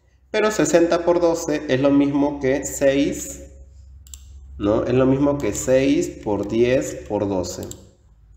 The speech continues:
¿Por qué lo separo así? Para poder multiplicar más rápido. Porque doce por seis sabemos que es setenta y dos, y setenta y dos por diez sabemos que es setecientos veinte.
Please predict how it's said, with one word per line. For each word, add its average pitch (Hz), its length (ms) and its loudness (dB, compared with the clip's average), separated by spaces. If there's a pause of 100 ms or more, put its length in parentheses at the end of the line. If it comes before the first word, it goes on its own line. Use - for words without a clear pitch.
(480)
¿Por 143 160 -2
qué 196 100 4
lo 208 100 2
separo 180 400 4
así? 190 240 -2
Para 139 320 0
poder 135 160 6
multiplicar 143 640 -2
más 143 140 0
rápido. - 720 -6 (380)
Porque 117 280 0
doce 156 380 2
por 175 240 -2
seis 165 500 -2 (140)
sabemos 123 400 2
que 123 140 -2
es 117 80 -2
setenta 107 440 -4
y 101 60 0
dos, 165 400 -2
y 113 120 0
setenta 107 440 -2
y 104 60 0
dos 139 200 2
por 156 280 -2
diez 160 320 -2
sabemos 113 400 0
que 113 80 -2
es 104 80 -6
setecientos 92 600 -4
veinte. - 460 -10